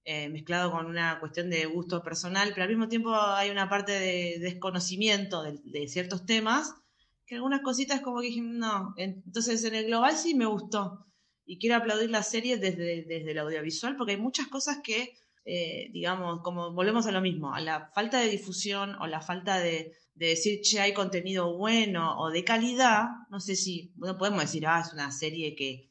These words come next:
no sé, va a ser aclamada por la mejor serie de la historia", no lo sé, pero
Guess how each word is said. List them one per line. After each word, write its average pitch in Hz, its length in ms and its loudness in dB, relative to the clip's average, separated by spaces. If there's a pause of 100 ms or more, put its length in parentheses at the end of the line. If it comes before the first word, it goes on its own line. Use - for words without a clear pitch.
(160)
no 139 80 -8
sé, 131 380 -2 (380)
va 143 80 -2
a - 20 -4
ser 151 300 -4
aclamada 156 920 4
por 147 120 -6
la 156 80 -4
mejor 156 260 -4
serie 165 280 0
de 151 60 2
la 151 40 -4
historia", 143 360 -4
no 165 120 -2
lo 202 120 2
sé, 180 380 0 (480)
pero 151 500 2